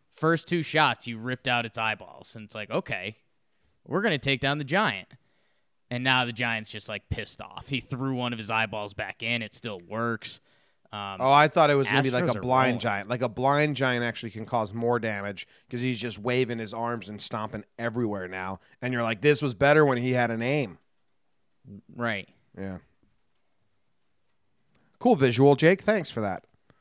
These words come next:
Speaker 1: Thanks for tuning in, everyone. Um, we'll talk to you after Game five.
Speaker 2: Isn't Blind Giant a band?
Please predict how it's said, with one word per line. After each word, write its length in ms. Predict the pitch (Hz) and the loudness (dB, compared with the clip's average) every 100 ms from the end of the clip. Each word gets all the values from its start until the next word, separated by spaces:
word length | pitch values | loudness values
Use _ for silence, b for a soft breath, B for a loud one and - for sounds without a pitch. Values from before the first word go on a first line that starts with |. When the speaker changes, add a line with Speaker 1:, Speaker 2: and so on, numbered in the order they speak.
| _ _ | _ _
Speaker 1:
Thanks 200 | 135 139 | -4 -2
for 100 | 143 | -6
tuning 340 | - 147 135 135 | -4 -2 0 0
in, 140 | 131 | 0
everyone. 840 | 127 120 123 123 123 123 123 117 - | 0 0 0 0 0 -2 -4 -10 -14
Um, 520 | 117 113 113 113 110 - _ _ _ _ _ _ | -10 -6 -6 -6 -8 -14 _ _ _ _ _ _
we'll 100 | 110 | -12
talk 260 | - 120 110 | -4 -2 -2
to 80 | 117 | -4
you 60 | |
after 200 | 110 - | -4 -6
Game 200 | 101 101 | -10 -10
five. 300 | 95 - - - _ - | -12 -18 -20 -20 _ -6
Speaker 2:
Isn't 300 | 120 208 127 | 0 0 0
Blind 640 | 113 120 127 131 131 120 | 4 6 6 6 4 -2
Giant 500 | - 117 113 123 123 - 104 | 0 2 4 2 0 -4 -8
a 80 | |
band? 500 | 92 92 107 120 - | -6 -4 -4 -4 -8